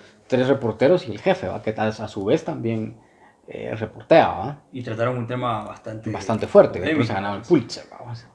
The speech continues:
Speaker 1: Entonces, está, eso es un equipo como tal. Eh, está la película que se llama The Post, eh, que habla sobre el Washington Post.
Speaker 2: Ujú.
Speaker 1: Eh, y ahí, por ejemplo, eh,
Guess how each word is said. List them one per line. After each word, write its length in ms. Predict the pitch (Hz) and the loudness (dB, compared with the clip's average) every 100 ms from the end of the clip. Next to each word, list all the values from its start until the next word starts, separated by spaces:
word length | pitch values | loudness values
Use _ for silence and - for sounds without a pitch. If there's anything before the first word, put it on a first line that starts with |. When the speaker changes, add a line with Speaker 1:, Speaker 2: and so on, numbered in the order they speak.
| _ _ | _ _
Speaker 1:
Entonces, 640 | 110 107 120 117 143 - - - - - - | -2 2 2 6 6 4 -10 -20 -20 -14 0
está, 440 | 110 - 107 101 - | 0 2 -2 -2 -2
eso 140 | 139 | -2
es 100 | 143 | 0
un 100 | 131 | 0
equipo 320 | 117 120 113 | 0 -2 -4
como 240 | - 92 113 | -6 -6 0
tal. 380 | 135 - - - _ _ _ - - - | 2 2 -4 -20 _ _ _ -20 -20 -8
Eh, 600 | 120 110 107 101 98 90 - | 0 2 2 0 -6 -8 -8
está 240 | 117 - | -6 -2
la 160 | 120 131 | -2 0
película 420 | 120 120 135 123 | -2 -2 -2 -2
que 140 | 127 117 | -2 -6
se 160 | 107 | -2
llama 640 | 107 110 120 123 107 107 - _ - _ _ - | 0 2 2 2 0 -4 -14 _ -20 _ _ -8
The 100 | 107 | -6
Post, 460 | - 170 208 - - _ | 2 4 4 0 -16 _
eh, 480 | - 113 107 104 98 | 0 4 4 2 -2
que 80 | - | 2
habla 160 | 110 131 | 2 2
sobre 220 | 127 104 | 0 -2
el 80 | 98 | -2
Washington 480 | 101 110 117 95 95 | -4 -4 -4 -8 -4
Post. 380 | - 135 - - - _ - | 0 2 0 -10 -20 _ -14
Speaker 2:
Ujú. 220 | 120 110 - - _ _ _ - | -10 -10 -12 -18 _ _ _ -2
Speaker 1:
Eh, 360 | 127 110 104 127 | 2 4 4 6
y 160 | 123 | 6
ahí, 360 | 110 98 131 240 | 6 6 2 2
por 180 | 143 120 | 2 0
ejemplo, 500 | - 151 165 226 220 - - - - | 2 2 2 -2 -2 -10 -20 -20 -14
eh, 380 | - 120 110 107 | -6 -2 -2 -4